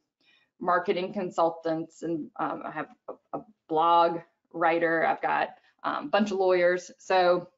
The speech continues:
this is not gonna fit probably, you know, as is, e-commerce companies or construction companies or manufacturing companies or anybody with a lot of inventory, but hopefully it's a good starting spot for you.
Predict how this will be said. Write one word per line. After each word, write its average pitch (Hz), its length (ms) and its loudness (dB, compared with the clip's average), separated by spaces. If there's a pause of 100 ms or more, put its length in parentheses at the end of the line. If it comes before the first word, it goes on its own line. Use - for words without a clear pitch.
(800)
this 208 240 6
is 180 80 0
not 170 160 0
gonna 156 160 -4
fit 175 420 0 (440)
probably, 170 560 -4 (260)
you 165 100 -8
know, - 160 -12 (360)
as 170 200 0
is, 170 440 0 (260)
e-commerce 180 580 0
companies 156 640 -4
or - 160 -6
construction - 540 -6
companies - 500 -12
or 165 60 -6
manufacturing 156 640 -6
companies - 520 -8
or 160 220 0 (320)
anybody 170 340 2
with 165 120 -6
a - 20 -2
lot 160 260 -2
of 160 80 -6
inventory, 202 400 0
but 214 140 0
hopefully 311 380 2
it's 269 140 0
a 240 40 0
good 196 160 0
starting 156 400 -2
spot - 360 -10 (180)
for - 160 -6
you. - 280 -8